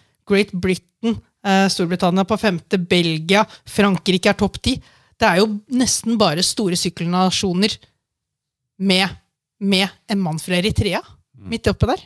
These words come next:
Speaker 2: Men vet du hva han gjorde i sitt andre år som junior? Da er han fortsatt på dette World Cycling, eh, Center-laget.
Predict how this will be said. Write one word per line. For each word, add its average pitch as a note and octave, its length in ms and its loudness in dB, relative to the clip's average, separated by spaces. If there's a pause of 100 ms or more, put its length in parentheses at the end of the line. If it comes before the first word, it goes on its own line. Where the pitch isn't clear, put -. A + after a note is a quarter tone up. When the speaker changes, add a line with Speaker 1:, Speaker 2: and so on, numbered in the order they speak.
(320)
Speaker 2:
Men A#2+ 120 -4
vet G2 180 0
du A2+ 80 -8
hva A2 100 0
han A2 100 0
gjorde F#2 560 -4 (160)
i F#2+ 80 -8
sitt F#2+ 300 -8
andre F2 360 -6 (100)
år F2 60 -6
som - 160 -8
junior? F2+ 280 -6 (840)
Da G2+ 200 -4
er F#2 80 0
han F2+ 100 -4
fortsatt - 400 -10
på G2 80 -8
dette F2+ 240 -6
World E2 300 -6
Cycling, E2 720 -10
eh, F2 480 -10
Center-laget. E2 800 -10